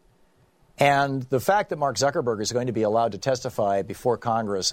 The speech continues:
and the Republicans are saying, "Oh, we're not gonna put you under oath. You know, <laughs> we're good guys. You know, keep our Facebook pages up. <laughs> Help us." So anyhow, this is, this is just, you know, Dylan Curran. Google and Facebook now have features,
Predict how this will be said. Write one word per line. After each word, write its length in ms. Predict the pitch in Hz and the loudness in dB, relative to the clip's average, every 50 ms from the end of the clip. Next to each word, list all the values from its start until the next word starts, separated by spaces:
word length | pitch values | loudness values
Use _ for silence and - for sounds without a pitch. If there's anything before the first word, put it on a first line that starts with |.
| - - | -4 -4
and 380 | 107 107 104 101 104 101 101 | -4 -4 -4 -4 -4 -4 -2
the 100 | - 104 | 0 0
Republicans 420 | 98 95 - 135 131 120 117 110 101 | 0 2 2 2 2 0 -2 -4 -4
are 60 | 101 | -2
saying, 220 | - - 110 - - | -2 -4 -4 -2 0
"Oh, 120 | - - | 0 0
we're 120 | 190 254 | 0 0
not 140 | 311 294 208 | -2 -4 -4
gonna 100 | 139 113 | -4 -4
put 220 | - - 113 101 - | -4 -4 -2 0 0
you 60 | 110 | 0
under 180 | 107 95 90 90 | 0 0 0 0
oath. 320 | 90 87 90 - - - _ _ _ _ _ - | 0 0 -2 -4 -10 -20 _ _ _ _ _ -8
You 80 | - 123 | -6 -4
know, 220 | - - 113 101 - - | -4 -4 -6 -8 -10 -16
<laughs> 120 | - - - | -12 -6 -2
we're 300 | 208 165 - - - 147 | 0 0 2 2 2 2
good 240 | 123 170 139 113 | 2 0 0 0
guys. 400 | 107 123 117 110 110 110 110 - - _ _ _ - - _ _ | 2 2 4 4 4 2 0 -2 -8 _ _ _ -20 -20 _ _
You 60 | - 175 | -2 -2
know, 80 | 135 | 0
keep 180 | - - 226 220 | 2 2 2 2
our 100 | 185 139 | 2 2
Facebook 420 | - 180 165 151 - - 143 123 | 2 2 2 2 2 0 -2 0
pages 380 | - 151 135 117 127 120 - - | 0 -2 0 0 0 2 2 4
up. 220 | 120 117 - - - _ _ - - - | 2 2 0 -4 -10 _ _ -18 -12 -12
<laughs> 260 | 113 107 _ _ - | -12 -12 _ _ -2
Help 240 | - - - - - | 0 0 0 2 2
us." 320 | - - - - - - - - - - - _ _ _ _ - _ _ _ | 2 2 2 -2 -4 -6 -12 -20 -20 -20 -20 _ _ _ _ -20 _ _ _
So 160 | - - 160 165 | 0 2 2 2
anyhow, 320 | 160 175 196 185 160 139 | 2 0 2 2 2 4
this 220 | 135 190 196 - | 4 4 2 2
is, 160 | 202 - - - | 0 -2 -4 -4
this 240 | - 254 262 - | -4 -2 -2 0
is 140 | 262 220 - | 0 0 -2
just, 220 | - - 180 - - _ _ _ - | -2 -4 -6 -6 -6 _ _ _ -4
you 80 | 160 | 0
know, 160 | 143 135 135 | 2 2 2
Dylan 280 | 131 117 185 214 214 202 | 2 4 4 4 2 0
Curran. 340 | - - 175 160 151 131 - - _ _ _ _ _ _ | -2 0 0 2 2 0 -2 -6 _ _ _ _ _ _
Google 300 | - 139 202 240 247 240 | 4 4 6 6 6 4
and 120 | 220 165 - | 2 2 2
Facebook 440 | - 165 165 151 - - 135 - - | 2 2 2 2 -2 -4 -8 -6 -4
now 200 | 117 107 104 98 | -2 -2 0 0
have 200 | 104 117 107 - | 0 -2 -4 -4
features, 800 | - - 160 156 143 - - 104 92 98 113 123 - - - | -4 -2 0 0 0 0 -2 -2 -2 -2 0 0 0 0 -2